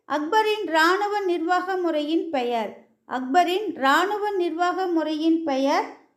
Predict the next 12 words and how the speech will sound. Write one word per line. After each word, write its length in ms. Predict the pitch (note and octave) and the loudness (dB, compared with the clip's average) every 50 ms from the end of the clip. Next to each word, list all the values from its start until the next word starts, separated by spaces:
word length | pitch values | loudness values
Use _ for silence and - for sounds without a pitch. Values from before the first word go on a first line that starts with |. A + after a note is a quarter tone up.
| _ _ _ | _ _ _
ஆப்ஷன் 520 | - C4+ D#4+ E4 - - - F#4+ F4 F#4 | -2 0 0 0 -2 -4 -2 0 0 0
சி, 680 | E4 - - - - - - F#4 F#4+ G4+ G#4+ A4+ G#4+ - - _ _ _ _ _ _ - | 0 -2 -6 -12 -10 -6 -2 0 2 2 0 0 -4 -8 -16 _ _ _ _ _ _ 2
மன்சப்தாரி 920 | C#4 E4+ F#4 - - - G#4+ G4+ G4 G4+ - F#4+ F#4 F4+ F4+ F4+ F#4 F4 | 2 4 4 2 2 0 0 0 0 0 0 2 2 4 4 2 2 0
முறை. 580 | D#4+ C#4 C4+ C4+ C#4+ D#4+ G#4 A#4+ C5+ - - - _ _ _ _ _ _ _ _ _ _ _ _ - | 0 0 0 0 0 0 0 -2 -4 -8 -14 -20 _ _ _ _ _ _ _ _ _ _ _ _ -4
ட்வென்டி 260 | D4+ D#4+ D#4 F#4+ F#4+ | -2 -2 -2 -2 -2
சிக்ஸ், 500 | F#4+ - - G4+ A4 G#4 - - - - _ _ _ G#3 | -4 -2 -2 -2 -2 -2 -4 -8 -14 -16 _ _ _ -2
ஜஹாங்கீரின் 880 | B3+ C#4+ C#4+ C#4+ D#4 F#4+ G#4 A#4 A#4 A4 G#4 G#4 G4 F#4+ G4 G4 F4 D4 | 2 2 2 4 4 4 4 2 2 0 -4 -4 -2 -2 -2 -4 -4 -4
இயற்பெயர். 960 | C4 C4 D4 D4+ E4 F4 D#4+ - D4 C4 B3 B3 B3 A#3+ A3 A3+ A3+ - - _ _ | -4 -2 -2 -2 -2 -2 -4 -6 -6 -6 -4 -2 -2 -2 -2 -4 -8 -12 -20 _ _
ஜஹாங்கீரின் 840 | C4 B3+ C4 C4 F4 F#4 G#4+ A4 G#4 F#4+ G4 F#4+ F#4 F#4 F#4+ E4 - | -2 -2 0 2 4 4 4 2 0 -2 0 0 0 0 0 0 -2
இயற்பெயர் 760 | C4 C4+ D4 D#4 F4+ E4 E4 - D#4 C#4+ C#4+ D4 D#4 E4+ E4+ E4+ - - _ _ _ _ | -2 -2 0 0 0 -2 -4 -4 -2 0 0 2 2 0 0 -2 -8 -18 _ _ _ _
ஆப்ஷன் 500 | - - B3+ C4 - - D#4+ D#4+ D#4 D4+ | -8 -6 -6 -6 -4 0 2 2 2 2
டி, 400 | - D4+ D#4 E4 D#4+ - - - | 2 2 0 0 0 -2 -6 -10